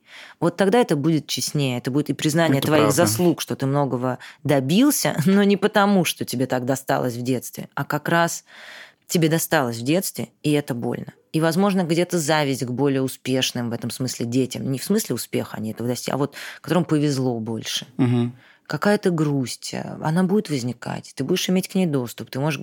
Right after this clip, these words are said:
Speaker 1: сочувствовать себе и говорить: «Ну, Натан, ну, правда, в этом месте грустно». Правда, у тебя этого не было, имеешь право грустить. И не за то, какой ты молодец, а и вместе с этим я молодец.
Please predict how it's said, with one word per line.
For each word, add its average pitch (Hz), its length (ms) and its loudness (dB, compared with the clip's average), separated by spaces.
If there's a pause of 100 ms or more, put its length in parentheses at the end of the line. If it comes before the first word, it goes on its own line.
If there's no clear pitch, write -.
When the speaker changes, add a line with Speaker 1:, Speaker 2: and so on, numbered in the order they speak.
Speaker 1:
сочувствовать - 640 -4
себе 131 320 -4
и - 60 -4
говорить: 131 440 -2
«Ну, 139 160 -4
Натан, 120 500 -8
ну, 135 120 -6
правда, 123 500 -6
в 117 60 -12
этом - 220 -6
месте 156 260 -4
грустно». 143 540 -6 (680)
Правда, 190 380 4
у 143 40 2
тебя 151 180 0
этого 143 200 -2
не 175 200 4
было, 226 280 0 (260)
имеешь 165 440 2
право - 280 -6
грустить. - 540 -14 (140)
И 160 80 2
не 175 140 4
за 165 140 2
то, 208 180 4
какой 135 320 -2
ты 120 100 -8
молодец, 120 460 -6
а 143 120 -2 (100)
и 185 300 4
вместе 131 460 -2
с - 200 -8
этим - 360 -6 (560)
я 135 200 0
молодец. 120 560 -6